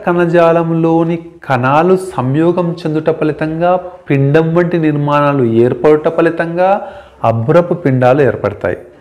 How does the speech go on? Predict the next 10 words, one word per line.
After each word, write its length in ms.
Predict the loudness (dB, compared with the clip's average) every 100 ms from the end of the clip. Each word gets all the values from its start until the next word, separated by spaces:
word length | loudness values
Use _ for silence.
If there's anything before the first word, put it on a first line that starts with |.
| _ _ _ -6
ఎగ్జాంపుల్ 680 | -6 0 2 2 0 -2 -2 -8 -20 _ -6 -2
నిమ్మ 300 | 0 0 0 0 -2 -6 -18 -10 -2
మరియు 300 | 0 2 0 -4 -10 -6 0
మామిడి 340 | 0 0 0 -2
వంటి 180 | -4 -2
వాటిని 260 | -2 -2 -6 -6
ఎగ్జాంపుల్గా 520 | -4 -6 -4 -4 -4 -4 -8
చెప్పుకుంటాం. 440 | -4 -4 -4 -10 -12 -18 _ _ _ _ _ _ _ _
ఇక 120 | 0 0 -2
చివరగా 460 | 0 2 4 2